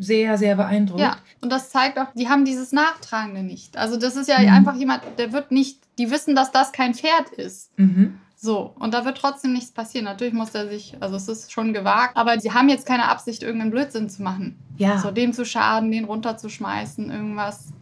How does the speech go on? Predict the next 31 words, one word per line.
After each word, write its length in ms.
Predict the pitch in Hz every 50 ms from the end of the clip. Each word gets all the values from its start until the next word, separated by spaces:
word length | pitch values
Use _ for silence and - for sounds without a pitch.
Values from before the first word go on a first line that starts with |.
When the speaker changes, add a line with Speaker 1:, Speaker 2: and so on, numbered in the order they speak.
| -
Speaker 2:
Ich 60 | -
mein, 300 | - - 208 202 190 - - - - -
Speaker 1:
Ja. 260 | 214 226 208 156 - - - - - - - - - - - - - -
Speaker 2:
der 100 | 202 196
Speaker 1:
Die 40 |
Speaker 2:
wird 80 | 196 202
Speaker 1:
sind 120 | 214 202
Speaker 2:
das 120 | 233 226 226
schon 140 | - 247 240
geübt 320 | 220 233 - 277 277 -
haben, 260 | 294 294 285 294 294 277
dass 140 | 277 277
man 160 | 269 247 240 226
da 120 | 214 202
auf 120 | 208 -
die 80 | - 202
drauf 280 | 208 196 208 254 - -
darf. 340 | - 262 269 294 330 339 -
Das 160 | - - -
sind 100 | 220 202
wilde 240 | 208 208 208 202 190
Speaker 1:
Mhm. 40 | 185
Speaker 2:
Tiere, 320 | 190 240 233 240 254 -
aber 400 | - - - 220 208 202 185 180 175
Speaker 1:
Mhm. 240 | 175 190 196 - - - - _ _ _ _ _ _
Speaker 2:
Ähm, 320 | - 208 202 196 190 190 190
die 120 | 196 196
haben 140 | 202 247 254
da 80 | 254 233
keine 340 | 226 233 233 226 220 -
Absichten. 520 | - - - - 190 190 - - 180 -